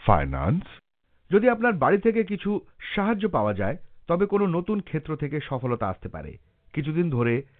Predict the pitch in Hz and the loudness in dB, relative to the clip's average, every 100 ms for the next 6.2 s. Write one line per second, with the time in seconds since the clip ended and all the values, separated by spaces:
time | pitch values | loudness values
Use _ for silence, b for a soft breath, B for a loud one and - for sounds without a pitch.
0 | - 131 160 127 123 170 247 220 131 120 | -10 0 2 2 -2 -2 0 0 0 0
1 | 127 123 110 117 107 113 98 98 - 127 | -2 -2 -4 -4 -6 -4 -6 -6 -8 -8
2 | 156 180 127 113 - - - 104 - 104 | -8 -6 -6 -6 -6 -6 -6 -8 -8 -12
3 | 98 87 85 87 95 87 101 - _ _ | -8 -10 -8 -10 -8 -6 -8 -10 _ _
4 | - 104 156 - 262 - 190 104 78 76 | -8 -6 -6 -8 -12 -8 -6 -6 -8 -14
5 | - _ _ - - 98 - 131 196 151 | -20 _ _ -12 -8 -6 -4 0 0 0
6 | 85 | -2